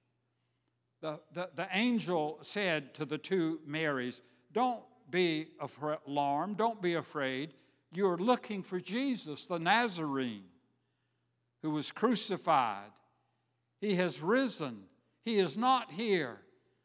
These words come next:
See the place where they laid him, and go and tell the disciples." And then he says,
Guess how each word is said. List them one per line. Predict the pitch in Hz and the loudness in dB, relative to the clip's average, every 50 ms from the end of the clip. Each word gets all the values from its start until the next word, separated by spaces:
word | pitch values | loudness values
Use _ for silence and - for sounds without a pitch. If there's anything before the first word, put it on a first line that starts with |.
| _ _ _ | _ _ _
See | _ - - 247 254 233 | _ -6 -2 0 0 2
the | 185 190 180 | 2 0 -2
place | - - 190 202 190 175 139 - - - | -2 -2 0 0 0 0 -2 -6 -6 -4
where | 175 170 156 | -2 -2 -2
they | - 170 156 151 143 | -2 -4 -6 -4 -4
laid | 147 151 160 170 170 156 131 | -2 -2 -2 -2 -2 -4 -6
him, | 113 143 156 143 135 123 - _ _ _ _ | -8 -8 -6 -6 -8 -8 -12 _ _ _ _
and | 160 160 160 151 123 | -6 -6 -6 -6 -4
go | 123 180 233 254 254 254 262 262 | -4 -2 0 2 4 2 2 0
and | 226 180 170 180 175 | -2 -4 -6 -6 -6
tell | - - 214 240 220 226 220 | -6 -6 -2 0 0 0 0
the | 185 202 190 | -2 -4 -4
disciples." | 165 180 165 - - - 214 214 202 185 - - 180 160 135 - - _ _ _ _ _ | -2 -4 -6 -6 -6 -4 0 0 0 0 -2 -6 -8 -8 -8 -10 -16 _ _ _ _ _
And | - 156 160 165 160 | -6 -6 -6 -4 2
then | 202 254 277 277 262 196 160 156 156 | 4 4 4 6 4 2 2 0 -2
he | 127 147 175 156 | -4 -6 -8 -6
says, | - - 190 180 170 160 151 151 147 - - | -6 -2 0 0 2 2 0 0 -2 -6 -12